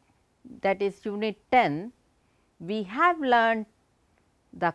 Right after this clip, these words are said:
cost price, the selling price, the profit, the loss, and also how to calculate the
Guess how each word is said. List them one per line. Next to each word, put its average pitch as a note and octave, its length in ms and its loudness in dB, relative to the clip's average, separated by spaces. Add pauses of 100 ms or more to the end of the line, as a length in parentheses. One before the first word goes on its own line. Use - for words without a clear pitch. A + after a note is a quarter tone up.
cost G#3+ 440 2
price, A3+ 460 2 (360)
the E3 120 -8
selling A3+ 480 -2 (100)
price, G3+ 320 -2 (800)
the E3 100 -2
profit, A3+ 800 0 (380)
the D#3+ 200 -2
loss, D#3+ 600 0 (960)
and F3 180 -4
also A3 560 0 (280)
how D#4 240 6 (100)
to C#4+ 180 -2
calculate A3 800 2
the D3+ 180 -2